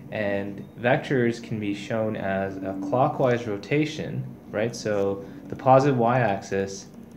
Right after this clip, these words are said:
is your reference point, it's your reference line, and it's set at zero degrees, right? And angles are clockwise rotations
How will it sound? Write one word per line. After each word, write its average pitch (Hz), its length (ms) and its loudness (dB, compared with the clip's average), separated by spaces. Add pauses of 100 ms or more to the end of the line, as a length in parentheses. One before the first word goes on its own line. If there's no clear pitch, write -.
(180)
is 104 120 -4
your 98 120 -2
reference 117 500 2
point, 92 280 -6
it's - 220 -10
your 95 100 -4
reference 101 800 -2 (880)
line, 107 640 2
and 107 120 -4
it's 101 140 -10
set 123 260 0
at 101 180 -4
zero 104 260 2
degrees, 104 720 0 (1000)
right? 113 300 0
And 101 580 -4 (280)
angles 123 840 2 (1200)
are 101 560 2 (480)
clockwise 110 960 2
rotations 110 960 -2